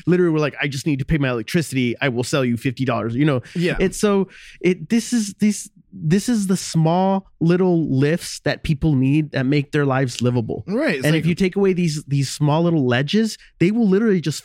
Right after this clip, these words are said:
Speaker 1: fall. And that's what people end up on the streets and how they end up homeless and how they end up, you know, not being able to treat their diseases.
Speaker 2: Mm-hmm.
Speaker 1: So
Speaker 2: They're trying to squeeze extra water from a rock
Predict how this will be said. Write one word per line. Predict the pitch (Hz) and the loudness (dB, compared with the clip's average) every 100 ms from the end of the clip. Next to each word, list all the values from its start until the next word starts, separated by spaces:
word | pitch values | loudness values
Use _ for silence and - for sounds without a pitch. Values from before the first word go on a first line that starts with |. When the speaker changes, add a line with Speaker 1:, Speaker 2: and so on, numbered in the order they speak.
| - | -2
Speaker 1:
fall. | 165 185 185 151 147 | 2 2 0 -2 0
And | 165 | 2
that's | 175 175 - | 0 -2 -4
what | 190 | -2
people | 202 190 202 | -2 0 2
end | 196 | 2
up | 190 | 0
on | 196 | 0
the | 196 | 0
streets | - - 226 - - | -2 0 0 0 -2
and | 151 143 | 0 2
how | 151 | 2
they | 160 | 2
end | 165 175 | 2 0
up | 175 | -2
homeless | 190 196 196 156 | 0 2 2 2
and | 147 147 | 0 0
how | |
they | 147 | 2
end | 156 | 2
up, | 160 156 - - - - | 0 -2 -16 -16 -6 0
you | 160 | 2
know, | 156 147 | 2 0
not | 143 147 156 | 2 2 2
being | 160 160 | 0 2
able | 165 | 2
to | 165 | 0
treat | - 165 160 | 0 -2 0
their | 156 | 0
diseases. | 151 143 147 214 156 - 120 | 0 2 2 2 -2 -4 -4
Speaker 2:
Mm-hmm. | 135 135 170 160 | -2 0 0 0
Speaker 1:
So | 151 | -2
Speaker 2:
They're | |
trying | - 160 147 | -2 -2 -2
to | |
squeeze | - 185 170 151 - | -4 -2 0 -2 -6
extra | 170 - 196 | -6 -2 0
water | 175 180 175 156 | 2 2 0 -4
from | - 139 | -6 -6
a | 131 | -4
rock | 139 123 117 | -4 -4 -10